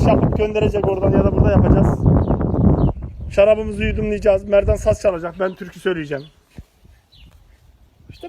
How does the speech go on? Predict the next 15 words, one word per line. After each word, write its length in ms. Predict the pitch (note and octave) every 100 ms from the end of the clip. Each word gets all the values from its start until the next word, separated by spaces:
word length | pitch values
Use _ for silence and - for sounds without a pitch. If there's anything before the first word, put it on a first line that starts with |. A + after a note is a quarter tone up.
| G#4+
böyle 180 | G#4+ G4
bir 60 |
hayat 300 | C#4 D#4 D4+
sürecek. 380 | - D#4+ B3+ G#3+
Bu 140 | A3+ C4
ahırımız. 480 | A3+ C4+ A#3+ B3+ -
Ahırın 280 | A3 G#3 B3
arkasında 480 | A#3+ G#3 - A#3+ A#3
şeyler. 420 | A#3+ A3 G#3 - _ - - - - - - - - -
Ee, 120 | F3+
orada 280 | - A3+ A3
da 100 | A#3+
kümes 320 | - A#3+ A3+
olacak. 320 | F3+ D3+ C#4+ - - - - - - -
Yumurtayı, 580 | C4 C4+ - A#3+ A3+